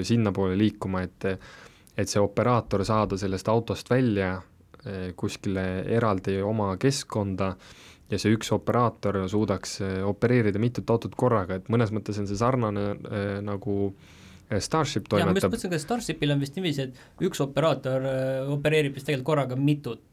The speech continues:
Speaker 2: äh, seda
Speaker 1: Jah.
Speaker 2: väikest, äh, seda kullerobotit.
Speaker 1: Jah, ja, ja tegelikult nii, nii peakski ta olema, et alles seal hetkel tekib see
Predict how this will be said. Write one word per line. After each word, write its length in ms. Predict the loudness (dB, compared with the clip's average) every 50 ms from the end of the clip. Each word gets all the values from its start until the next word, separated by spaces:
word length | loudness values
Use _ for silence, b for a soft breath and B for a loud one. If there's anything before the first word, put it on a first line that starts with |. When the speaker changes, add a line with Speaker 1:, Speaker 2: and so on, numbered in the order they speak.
| _ -8
Speaker 2:
äh, 400 | -4 -2 -2 -2 -2 -2 -2 -2 2 4
seda 80 | 4
Speaker 1:
Jah. 400 | 4 4 4 2 0 -2 -4 -6 -8 -10 -14 -12 -6 -4 -2
Speaker 2:
väikest, 500 | -2 -2 -4 -8 -10 -10 -12 -8 -6 -4
äh, 320 | -2 -2 -2 -4 -4 -4 -6 -8 -10 -10 -10 -10 -12 -12 -12 -10
seda 220 | -6 -4 -2 -2 -2 -2 -4 -4 0
kullerobotit. 720 | 2 2 4 4 4 2 0 0 -4 -6 -10 -12 -14 -10 -2 0
Speaker 1:
Jah, 220 | 2 4 4 2 0 -4 -10 -14 -18 -8 -4
ja, 220 | 0 0 2 2 2
ja 140 | 2 2 4
tegelikult 400 | 4 4 4 4 2 0 0 0
nii, 960 | 2 2 2 2 2 2 0 -2 -2 -2 -2 -2 -2 -2 -2 -2 -2 -2 -2 0
nii 220 | 0 2 2 4
peakski 380 | 4 4 2 2 -2 -4 -2 0
ta 80 | 2 4
olema, 300 | 4 2 2 0 -4 -4
et 140 | -2 0 2
alles 240 | 2 2 2 2 2
seal 240 | 2 2 2 2 0 0
hetkel 500 | -2 0 0 -2 -2 -2 -2 -4 -2 0
tekib 320 | 0 -2 -2 -2 -6 -6 -4
see 240 | -4 -2 -2 -2